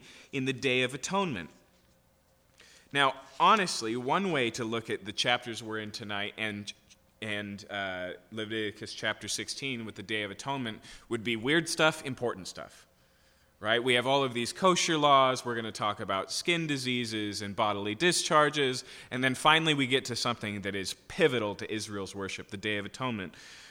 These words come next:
Um, but if you don't catch, um, the relationship, then you miss out on part of what the Day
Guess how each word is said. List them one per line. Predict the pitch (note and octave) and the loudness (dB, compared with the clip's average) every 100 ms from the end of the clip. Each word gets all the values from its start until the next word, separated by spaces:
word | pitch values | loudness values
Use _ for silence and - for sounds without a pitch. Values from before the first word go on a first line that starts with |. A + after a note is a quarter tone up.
| - | 0
Um, | B2+ B2+ A#2+ A#2+ | 4 4 2 2
but | C3+ - | 2 2
if | C#3+ C#3 | -2 -4
you | C#3+ | -8
don't | B2+ E3 F#3 G#3+ - - | 0 2 2 0 -8 -12
catch, | - F3 - - - - _ _ _ _ A#2 | -2 0 0 -2 -6 -10 _ _ _ _ 0
um, | A#2 A2 G#2 G#2+ - | 2 2 -2 -6 -10
the | A#2+ B2+ | -4 0
relationship, | B2 C3 F#3+ F#3+ C3 A#2 A2+ G2+ A2+ | 2 2 2 0 -4 -4 -4 -4 -4
then | A#2 | -2
you | A#2+ | 0
miss | B2 D3+ - | 0 -2 -2
out | B2 A#2+ A2+ | 0 0 0
on | G#2+ G#2+ G#2+ | -2 -2 -4
part | - C3+ A#2+ | 0 2 2
of | G#2 G#2 | 0 -4
what | G#2 G#2 | -6 -4
the | G2+ | -6
Day | G2 F#2+ F#2+ | -2 -2 -2